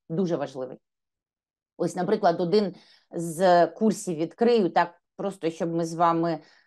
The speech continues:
побачили, ось, ну, побачили,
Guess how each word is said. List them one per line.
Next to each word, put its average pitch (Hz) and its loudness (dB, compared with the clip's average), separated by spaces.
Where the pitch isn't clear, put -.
побачили, 156 0
ось, - -8
ну, 110 2
побачили, 185 0